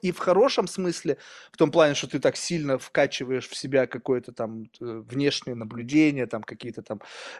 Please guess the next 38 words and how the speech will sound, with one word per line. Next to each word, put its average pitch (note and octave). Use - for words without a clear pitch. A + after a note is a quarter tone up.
терапию, C3+
ещё C#3
что-то. -
В -
хорошем G#3+
смысле. A2+
И E3+
как E3+
бы D3+
подохуел, D#3
как -
некого D3
страха. C3+
Потому E3+
что -
это F#3+
всё, -
оно E3
как D#3
бы, D3+
у D3+
этого D#3
есть D3
и B2
плюс, C#4
и G3+
минус. A#2
Плюс C#4
какой? B2
Ну, E3+
плюс D4
ты -
действительно, E3+
может C#3+
быть, B2+
себя C3+
как-то B2
там, A2+